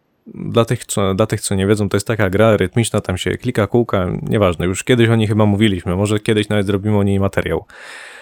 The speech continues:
Ale, no, tam właśnie jest Misato Nekrofantazja. Okej, fajnie. Po czym ja sobie chcę znaleźć tę piosenkę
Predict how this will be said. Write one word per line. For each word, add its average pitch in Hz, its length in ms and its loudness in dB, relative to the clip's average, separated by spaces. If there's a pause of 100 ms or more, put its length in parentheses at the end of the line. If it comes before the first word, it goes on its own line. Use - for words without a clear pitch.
(220)
Ale, 107 540 6 (440)
no, 104 80 0
tam 135 160 4
właśnie 143 260 4
jest 120 180 4
Misato 131 500 4
Nekrofantazja. 110 800 0 (200)
Okej, - 300 -4
fajnie. - 400 -8
Po 107 100 -4
czym 101 180 -2
ja 139 120 4
sobie 127 240 2
chcę 110 160 -2
znaleźć 117 300 4
tę 113 120 0
piosenkę 104 580 0